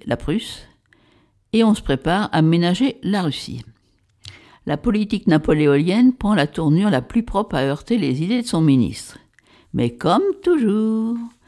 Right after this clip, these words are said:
celui-ci s'incline. Mais c'est à partir de ce moment-là quand même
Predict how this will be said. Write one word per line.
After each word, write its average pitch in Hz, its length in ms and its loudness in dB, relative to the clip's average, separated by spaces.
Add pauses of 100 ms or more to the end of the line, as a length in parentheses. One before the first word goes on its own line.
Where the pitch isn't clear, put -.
(360)
celui-ci 190 680 -4
s'incline. 180 760 0 (960)
Mais - 200 -6 (140)
c'est - 160 -2
à 156 80 0
partir 240 420 -4
de 240 60 -8
ce - 120 -20
moment-là 185 440 0
quand 151 120 -2
même 196 360 0